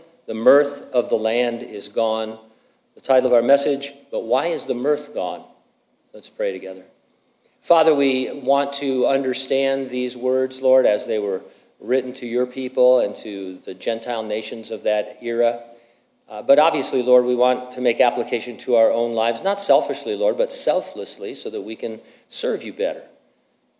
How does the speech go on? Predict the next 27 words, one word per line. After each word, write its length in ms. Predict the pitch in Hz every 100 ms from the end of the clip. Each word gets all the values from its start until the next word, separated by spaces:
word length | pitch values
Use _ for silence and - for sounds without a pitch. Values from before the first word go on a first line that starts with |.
| _ _
so 240 | - 127
that 180 | 123 120
we 140 | 127
can 260 | 127 131 135
know 180 | 156 190
you 180 | 135 127
more, 360 | 135 123 - - _ _ _ _ _ _
so 160 | - 123
that 180 | 113
your 100 | 127
love 400 | 117 135 127 110 - - - 147 127 _ - 120
grips 400 | 113 139 139 123
us, 200 | - 113
Lord, 200 | 110 104
and 120 | 101
fills 320 | - 131 117
our 120 | 113
hearts, 320 | 104 120 104
so 60 | 120
that 120 | 104
we 260 | 101 104 - - _ _ _
begin 360 | - 120 139 135
to 260 | 120 120 117
understand 640 | 123 127 120 131 123 120
your 160 | 113 107
amazing 640 | 107 117 131 117 107 101
grace. 560 | 107 107 85 - -